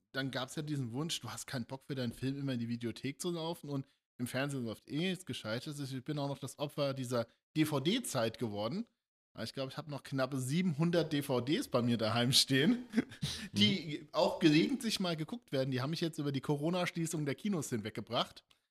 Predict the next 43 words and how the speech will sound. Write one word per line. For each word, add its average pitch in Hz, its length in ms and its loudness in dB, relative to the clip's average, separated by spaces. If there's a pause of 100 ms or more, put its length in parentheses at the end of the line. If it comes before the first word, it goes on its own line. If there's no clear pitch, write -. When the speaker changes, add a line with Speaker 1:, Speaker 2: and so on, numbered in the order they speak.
(460)
Speaker 1:
Da 135 220 2
bin 139 180 2
ich 165 140 -2
mal 135 180 2
an 135 200 0
meinen 123 280 2
Schrank 131 320 0
gegangen 165 380 0
und 147 100 -2
hab 151 140 -2
mal 143 180 0
alle 160 240 4
ungeöffneten 151 760 -2
D 135 120 -2
V 123 160 -4
D 165 300 -2 (1080)
Verpackungen, 139 680 0 (160)
die 147 80 0
noch 139 140 -2
in 143 100 -4
Originalfolie 135 680 2
eingeschweißt 143 640 2
waren, 123 140 8
Speaker 2:
Ungeöffneten. 120 140 8
Speaker 1:
rausgezogen. 127 560 4
Speaker 2:
Ah, 107 60 2
ja, 98 140 -2
okay. 101 280 -6 (100)
Mhm. 98 220 -4
Speaker 1:
Ähm, 147 400 6
hab 160 180 2
sie 170 160 8
in 160 220 2
eine 151 200 8
lange 143 280 8
Reihe 131 240 6
gestellt. 233 640 0 (1120)
Es - 80 -10
waren 147 120 2
so 151 100 0
gut 156 200 2
hundert 160 300 4
Stück. - 400 -4